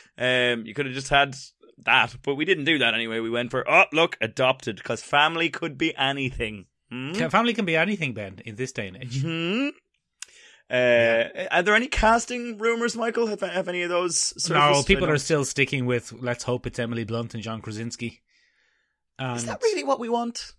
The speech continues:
Speaker 1: Is that what we
Speaker 2: I
Speaker 1: want?
Speaker 2: think it is what we want, Ben. It's what people want. And since Marvel made it big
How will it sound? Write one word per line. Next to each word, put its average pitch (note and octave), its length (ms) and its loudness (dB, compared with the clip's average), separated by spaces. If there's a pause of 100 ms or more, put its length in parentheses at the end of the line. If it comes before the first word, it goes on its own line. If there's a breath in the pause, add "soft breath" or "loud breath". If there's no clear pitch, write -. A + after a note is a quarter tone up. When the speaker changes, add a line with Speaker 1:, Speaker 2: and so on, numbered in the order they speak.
(140)
Speaker 1:
Is F#3+ 80 -12
that A3+ 120 -6
what G#3+ 120 -8
we G#3+ 60 -4
Speaker 2:
I E3+ 40 4
Speaker 1:
want? F#3 100 4
Speaker 2:
think A#3 180 0
it A3 60 0
is A3 160 -2
what F#3 140 2
we C#3+ 100 0
want, A2+ 280 -4
Ben. G2+ 180 -8
It's C3 160 -8
what G3 160 -2
people F3+ 260 -4
want. C3 300 -4 (420 soft breath)
And D3 460 0 (380)
since B3 520 -2
Marvel F#3+ 360 -4
made D#3 340 -2
it C#3 180 -8
big G#2 480 -8